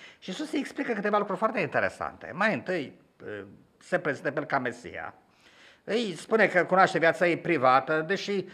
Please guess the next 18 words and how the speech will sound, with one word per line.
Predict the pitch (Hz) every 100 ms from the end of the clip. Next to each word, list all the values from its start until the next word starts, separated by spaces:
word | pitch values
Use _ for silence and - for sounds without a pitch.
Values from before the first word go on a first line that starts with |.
| -
Iisus | - 180 247
nu | 262
o | 254
condamnă, | 247 254 262 262 139 147
nu | 202
o | 156
judecă, | 196 233 220 214
îi | 208
spune: | - 233
"Adu-l | 226 220
pe | 214
bărbatul | 226 226 220 226
tău." | 214 170 127 127
Dacă | 156 160
era | 175
al | 180
cincilea | 180 175 175 165
bărbat, | 165 170 170